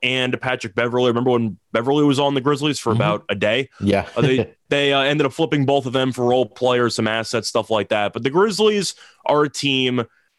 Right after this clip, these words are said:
Speaker 1: that has a tremendous amount of grit for me. This team is just very tough.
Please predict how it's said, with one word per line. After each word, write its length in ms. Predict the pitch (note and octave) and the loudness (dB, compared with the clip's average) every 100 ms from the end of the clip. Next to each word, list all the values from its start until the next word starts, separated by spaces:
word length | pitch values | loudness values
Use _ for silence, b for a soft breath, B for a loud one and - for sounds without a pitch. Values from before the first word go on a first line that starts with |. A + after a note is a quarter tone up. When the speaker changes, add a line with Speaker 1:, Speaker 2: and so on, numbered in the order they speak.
| - | -6
Speaker 1:
that 240 | B2+ C3 | -2 -2
has 320 | C3 C#3+ C#3 - | -2 -2 -2 -2
a 100 | D3+ | -4
tremendous 520 | - F3+ G#3+ A3 F#3+ | -2 0 2 0 0
amount 460 | F3+ D#3 D3+ D3+ - - | 0 0 2 0 -2 -4
of 180 | A#2+ G2+ | -4 -2
grit 340 | A2 A#2 - _ | -2 0 -2 _
for 180 | - G#2 | -6 -4
me. 220 | G2 F#2+ | -2 -2
This 220 | A2 C#3+ | -2 -2
team 300 | - F#3+ G3 | 0 0 2
is 120 | E3 | 0
just 240 | B2 C#3+ - | 0 -4 -4
very 340 | A2+ C3 E3+ | -2 0 0
tough. 560 | D#3+ - B2+ B2 - | -2 -2 -2 -4 -10